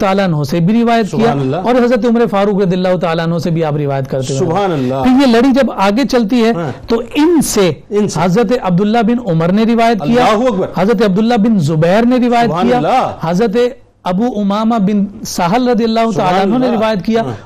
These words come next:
Speaker 1: اور ان کے بیٹے حضرت عبداللہ بن عامر رضی اللہ تعالیٰ
Speaker 2: سبحان
Speaker 1: عنہما نے بھی روایت کیا۔
Speaker 2: ماشاء
Speaker 1: تو یہ
Speaker 2: اللہ۔
Speaker 1: تسلسل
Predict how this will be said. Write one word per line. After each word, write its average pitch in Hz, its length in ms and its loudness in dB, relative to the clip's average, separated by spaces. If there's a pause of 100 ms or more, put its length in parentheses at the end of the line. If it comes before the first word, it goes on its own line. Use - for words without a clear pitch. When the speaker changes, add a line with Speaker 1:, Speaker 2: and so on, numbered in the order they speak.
Speaker 1:
اور 214 120 -2
ان 247 160 0
کے 247 100 -2
بیٹے 190 480 0 (340)
حضرت 190 240 0
عبداللہ 208 320 0
بن 196 220 0 (100)
عامر 220 560 -2
رضی 180 180 0
اللہ 180 340 -2
تعالیٰ 175 340 -4
Speaker 2:
سبحان 151 360 -4
Speaker 1:
عنہما 190 260 -2
نے 180 120 -2
بھی 170 200 -2
روایت 147 300 -4
کیا۔ 151 100 -4
Speaker 2:
ماشاء 180 340 -4
Speaker 1:
تو 214 80 -2
یہ 254 100 2
Speaker 2:
اللہ۔ 226 140 -2
Speaker 1:
تسلسل 220 440 -2